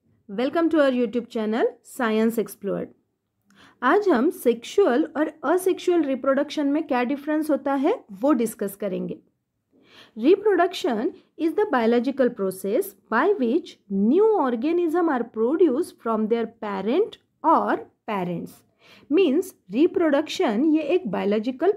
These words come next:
प्रोसेस है जिसमें सिंगल पेरेंट या फिर दोनों पेरेंट्स से न्यू ऑर्गेनिज्म प्रोड्यूस होता है, जैसे कि बेबी, प्लांट प्रोड्यूसिंग सीड्स,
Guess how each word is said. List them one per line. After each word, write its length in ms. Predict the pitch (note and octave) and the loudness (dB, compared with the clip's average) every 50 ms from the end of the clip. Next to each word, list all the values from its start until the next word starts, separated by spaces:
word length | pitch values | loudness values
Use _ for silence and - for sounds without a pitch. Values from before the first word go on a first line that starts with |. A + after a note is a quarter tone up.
| G#4 - | -2 0
प्रोसेस 500 | A#3+ A#3+ B3 B3+ B3+ - C#4+ C4 - - G3+ | 2 2 2 4 2 2 2 2 2 0 -6
है 100 | E3 - - _ _ _ | -12 -14 -16 _ _ _
जिसमें 420 | G3 F3 B3+ D4+ D4+ - G4 G4 A4 D5 - _ - - _ _ - - | -10 -6 -4 -6 -2 -2 0 0 0 -2 -4 _ -20 -20 _ _ -20 -18
सिंगल 500 | - - C#4 C#4+ D#4 F4 F4+ G#4+ A#4 A4+ G#4+ | -6 -2 0 2 4 4 4 4 4 2 2
पेरेंट 520 | E4 B3+ A3 G3+ F#3 G3 G#3 C#4 F#4 G4 - - - | 0 -2 -2 -2 -2 -2 -2 -2 -2 -4 -6 -10 -12
या 320 | F3+ F3 G3 B3+ D#4+ G4+ - - - | -8 -4 -2 0 0 0 -2 -2 -4
फिर 300 | - A3 G#3 A#3+ D#4+ E4+ B3+ F3 - _ _ | -4 -2 -2 0 0 0 -2 -2 -8 _ _
दोनों 540 | A3 B3 D4 E4 F4 F#4 F4+ F#4+ G4+ G#4 G#4 G#4 | -2 0 2 4 4 4 4 4 2 2 0 0
पेरेंट्स 500 | E4+ C4 A#3+ A3 G3+ G#3+ G#3 G3+ G3+ G3 | 0 0 0 0 -2 -2 -2 -2 -2 -4
से 340 | - - - G#3 A#3 E4+ G#4 - - - _ _ - | -6 -6 -4 -2 -2 -2 -2 -4 -8 -18 _ _ -4
न्यू 360 | G#3 G3+ G3+ G#3+ C4+ F4 G4+ | 0 2 2 4 4 4 4
ऑर्गेनिज्म 720 | G4 E4 B3 G#3+ F#3+ F3+ G#3 G#3 G#3 G3 F#3+ F3 E3 A3+ D4 G#4 A#4+ - _ | 2 2 2 0 0 0 -2 0 0 -2 -2 -2 -4 -2 -4 -4 -4 -8 _
प्रोड्यूस 480 | - A#3 C4+ C#4 C4 C#4 C4+ B3 A#3+ A3 | -2 0 0 2 2 2 2 0 0 -2
होता 200 | F#3+ E3+ F#3+ F3+ | -6 -6 -6 -8
है, 160 | E3+ E3+ F3 - _ _ _ _ _ _ _ _ _ _ _ | -8 -8 -12 -14 _ _ _ _ _ _ _ _ _ _ _
जैसे 280 | F#3+ A#3 B3 A#3+ C4+ C4+ | 0 2 2 2 2 -2
कि 160 | C4+ C#4+ C#4+ | -2 -2 -2
बेबी, 680 | A3+ G3 A3+ A3+ A3+ G3 F#3 A3 G#3+ G#3 G#3 G#3 G#3 - - _ _ _ _ | 0 2 2 2 2 2 0 -2 -2 -2 -2 -4 -6 -10 -18 _ _ _ _
प्लांट 360 | A#3+ A3+ A3+ A#3 A#3+ C4 B3+ C4 | 0 2 2 2 2 0 0 2
प्रोड्यूसिंग 560 | A#3+ A#3 G#3+ G#3 A#3 A#3 A#3+ - A#3+ A#3 A#3 | 0 0 2 0 -2 -2 -2 -2 -2 -2 -2
सीड्स, 600 | A#3 - - C4+ C4 B3+ A#3+ A3 G#3 G#3 - - | -4 -4 -2 0 2 2 2 0 0 -4 -10 -18